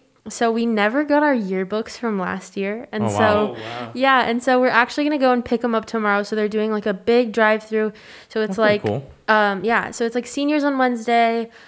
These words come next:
Speaker 1: um, juniors on Thursday, and then sophomores on Friday. But it's our yearbooks from last year, so the s-, the freshmen aren't
Speaker 3: Yeah.
Speaker 1: getting anything.
Speaker 3: <laughs>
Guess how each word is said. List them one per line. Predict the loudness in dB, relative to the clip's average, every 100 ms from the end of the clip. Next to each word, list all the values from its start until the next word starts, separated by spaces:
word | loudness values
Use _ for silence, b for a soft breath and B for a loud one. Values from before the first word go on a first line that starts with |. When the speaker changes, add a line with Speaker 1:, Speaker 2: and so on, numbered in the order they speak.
| B
Speaker 1:
um, | -4 -2 -2 -6 -8 -12 _ _
juniors | -4 -2 0 0 2
on | 0 0
Thursday, | 0 0 0 0
and | 0
then | -2 -4 -6 -10
sophomores | -4 -2 -2 -2 -2 -2
on | -4
Friday. | -2 0 2 2
But | 2 2
it's | 4
our | 4 4
yearbooks | 2 0 0 -2
from | -2
last | 0 0 -2
year, | -6
so | -4
the | -6
s-, | -8 -12 _
the | -6
freshmen | 0 0 0 2
aren't | 4 4
Speaker 3:
Yeah. | 6 6
Speaker 1:
getting | 4 6
anything. | 8 8 8 6 6
Speaker 3:
<laughs> | 4 4 2 2 0